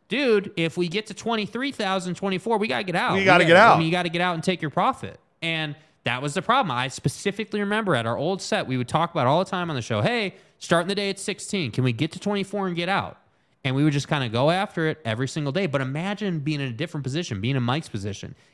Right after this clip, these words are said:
Speaker 1: You're shorting the
Speaker 2: No, no.
Speaker 1: stock.
Speaker 2: And the worst part is you handed a dude half a bill and you didn't know what he was gonna do with it. You didn't know what he was gonna
Speaker 1: Begs
Speaker 2: do
Speaker 1: the
Speaker 2: with it.
Speaker 1: question.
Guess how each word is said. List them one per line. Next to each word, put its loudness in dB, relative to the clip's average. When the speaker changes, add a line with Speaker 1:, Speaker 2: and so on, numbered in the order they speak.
Speaker 1:
You're -4
shorting -6
the -4
Speaker 2:
No, 6
no. 4
Speaker 1:
stock. -12
Speaker 2:
And 8
the 8
worst 4
part 6
is 0
you 2
handed 2
a 2
dude -2
half 0
a 4
bill 0
and 0
you 2
didn't 0
know 0
what 0
he -2
was -6
gonna -6
do -4
with -4
it. -10
You -4
didn't 2
know 0
what 2
he 0
was -2
gonna 0
Speaker 1:
Begs 2
Speaker 2:
do -2
Speaker 1:
the 0
Speaker 2:
with -4
it. -6
Speaker 1:
question. -2